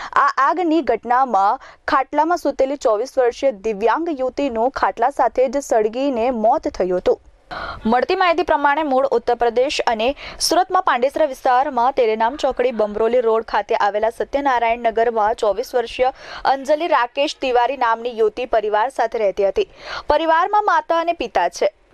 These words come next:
પિતા ડાઇંગ મિલમાં કામ કરીને પરિવારનું ગુજરાન ચલાવી રહ્યા છે. ગતરોજ રાત્રે પિતા નોકરી પર ગયા હતા અને માતા ઘરે હાજર હતી. અંજલિની માતાની માનસિક સ્થિતિ સારી નહોતી.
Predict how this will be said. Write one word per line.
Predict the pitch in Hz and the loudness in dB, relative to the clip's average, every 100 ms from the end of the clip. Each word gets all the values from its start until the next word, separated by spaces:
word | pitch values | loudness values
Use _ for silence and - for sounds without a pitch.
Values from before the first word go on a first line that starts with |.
| - | -4
પિતા | 226 - 220 247 | -4 0 2 2
ડાઇંગ | 262 208 208 208 262 | 0 -2 -2 -2 -4
મિલમાં | 294 262 269 254 233 277 | -2 0 0 2 0 0
કામ | 254 226 294 | -2 -2 -2
કરીને | 294 285 294 | -2 0 0
પરિવારનું | 262 240 226 247 302 | 0 2 0 -2 -4
ગુજરાન | 254 247 214 | -4 0 -2
ચલાવી | 214 220 196 - | 0 -2 0 0
રહ્યા | 175 | -2
છે. | 175 - - - - - - | -2 -4 -4 -10 -14 -12 -2
ગતરોજ | 277 294 339 392 392 | 0 2 2 2 2
રાત્રે | 214 - 339 | 0 0 -4
પિતા | - 247 269 | -4 0 0
નોકરી | 294 214 - 277 | 2 -2 0 -4
પર | 294 247 277 | 0 0 0
ગયા | 233 190 185 | 0 2 2
હતા | - - _ _ - | 0 -2 _ _ -4
અને | 226 | -2
માતા | 220 202 202 233 | 2 0 2 0
ઘરે | 214 208 247 | 2 0 0
હાજર | - 196 - 190 | 0 -2 -2 -2
હતી. | 190 - - - - - - | 0 -4 -6 -18 -12 -4 0
અંજલિની | 285 294 359 359 370 | 0 2 0 0 0
માતાની | 339 247 - 233 262 226 247 233 | 0 0 2 0 0 -6 -10 -4
માનસિક | 233 233 262 349 330 | -2 -2 -2 -4 -4
સ્થિતિ | 320 - 480 - 294 | -2 0 0 -2 -4
સારી | - 220 202 | 0 0 0
નહોતી. | 190 185 214 | -2 -4 -4